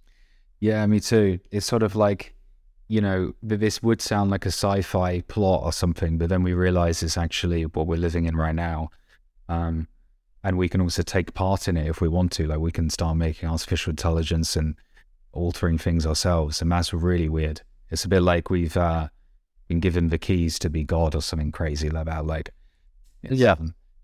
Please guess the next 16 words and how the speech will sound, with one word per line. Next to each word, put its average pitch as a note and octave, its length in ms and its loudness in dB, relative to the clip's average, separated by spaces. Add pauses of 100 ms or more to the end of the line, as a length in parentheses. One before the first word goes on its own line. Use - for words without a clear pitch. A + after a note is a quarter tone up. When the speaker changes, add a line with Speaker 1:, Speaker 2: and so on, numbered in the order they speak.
(840)
Speaker 1:
it's G#2 100 -6
scary G2 300 2
stuff. F2+ 360 2
I G#2+ 120 0
actually B2+ 200 0
have B2 120 4
a F#2+ 40 2
company. G#2+ 440 -2
I E2 40 -2
have F#2+ 100 -2
a F#2+ 60 0
friend G#2+ 300 0
that F#2 100 -4
works F2+ 320 -2
in F2+ 80 -2
a, D#2+ 160 0